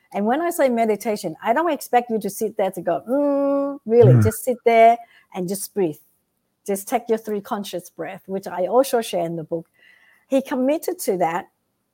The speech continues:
Speaker 1: And he said he was able to grow the new company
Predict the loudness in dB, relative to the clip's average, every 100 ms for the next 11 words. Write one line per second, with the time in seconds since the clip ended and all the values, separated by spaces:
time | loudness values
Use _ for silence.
0 | _ -6 -2 0 0 2 4 6 2 -4
1 | -4 2 2 2 -2 -2 -4 -6 0 2
2 | 4 2 -2 0 -2 -2 -4 -2 -4 -2
3 | -2 -6